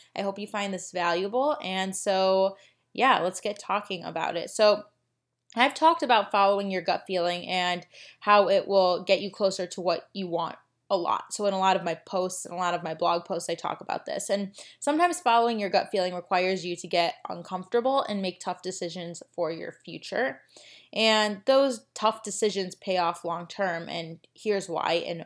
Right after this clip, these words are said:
my opinion. <laughs> So number one, we can't always have the answers. We won't always have the answers, number two. Number three, we don't need to have the answers. And number four, we can't predict the future. So what we can do is make the best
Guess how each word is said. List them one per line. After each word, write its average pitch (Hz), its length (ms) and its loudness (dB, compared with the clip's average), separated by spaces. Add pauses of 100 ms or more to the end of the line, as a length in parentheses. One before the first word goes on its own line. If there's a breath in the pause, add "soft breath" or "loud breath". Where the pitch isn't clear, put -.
my 160 220 -8
opinion. 208 680 -4
<laughs> - 380 -20
So 233 480 4
number 320 300 4
one, 233 400 2
we 220 140 -4
can't 269 320 -4
always 220 280 0
have 185 180 -2
the 180 160 -2
answers. 165 560 -6 (520 soft breath)
We 208 380 0
won't 202 340 0
always 190 300 0
have 180 220 -2
the 165 120 -8
answers, 190 400 -6
number 170 220 -4
two. 226 460 0 (100)
Number 196 380 -6
three, 277 280 2
we 226 140 -2
don't 240 200 4
need 294 180 0
to 277 100 2
have 196 220 2
the 190 160 -4
answers. 190 320 -4
And 226 120 -2
number 262 220 0
four, 226 240 0
we 233 120 -4
can't 226 260 -4
predict 180 260 -10
the 190 60 -14
future. 277 520 -2 (460 loud breath)
So 254 340 8
what 254 200 2
we 262 80 -4
can 349 340 -2
do 285 100 2
is 262 120 0
make 226 180 -2
the 220 60 -4
best 214 340 -2